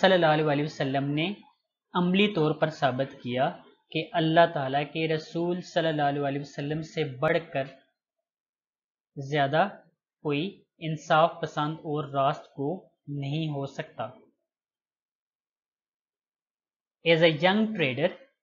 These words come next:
एक नौजवान ताजर की हैसियत से, he earned, आपने हासिल की, the good reputation, अच्छी शोहरत। Reputation means शोहरत,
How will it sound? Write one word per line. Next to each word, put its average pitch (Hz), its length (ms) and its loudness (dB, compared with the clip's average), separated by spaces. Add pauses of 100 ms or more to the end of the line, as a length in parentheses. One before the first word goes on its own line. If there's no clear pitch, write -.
(140)
एक 185 300 2 (720)
नौजवान 165 680 4 (140)
ताजर 160 300 4
की 160 200 -4
हैसियत 135 420 -4
से, 151 180 -4 (4000)
he 175 80 4 (180)
earned, 156 340 10 (460)
आपने 156 340 -2
हासिल 160 360 -8
की, 185 500 -12
the 147 160 -8 (160)
good 180 260 -6
reputation, 156 640 -8 (380)
अच्छी - 380 -12
शोहरत। 143 680 -6
Reputation 175 500 -6
means 180 160 -4
शोहरत, 147 580 -6